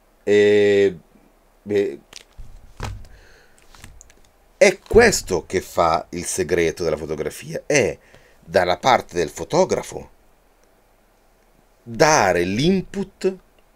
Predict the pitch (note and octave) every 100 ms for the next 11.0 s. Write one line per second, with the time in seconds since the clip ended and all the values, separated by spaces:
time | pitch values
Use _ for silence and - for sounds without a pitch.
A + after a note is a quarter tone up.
0 | _ G2+ G2 F#2+ F#2+ - _ B2+ E3 F#3
1 | - F#3+ G3+ G3 E2+ D2+ - - - -
2 | - _ _ _ _ _ _ _ - A3+
3 | C#4+ C#4+ _ _ _ _ - C#3 - C4
4 | C4 - E4 G2 G#2 D3 A#3+ A3 - A2
5 | F#2 - C#3+ G#3 - _ _ _ _ _
6 | _ - F2+ E2+ - C#3 C3+ G#2 F2+ F2
7 | E2+ D#2+ D2+ - - - D2+ D2+ F#2+ C3+
8 | F2 D#2 - _ - F#2+ F2 E2 A2+ A2+
9 | A2 G#2+ G2+ F#2 - _ - F#2 F2+ F2
10 | F2 E2+ E2+ E2 E2 D#2+ D#2+ D#2+ D#2+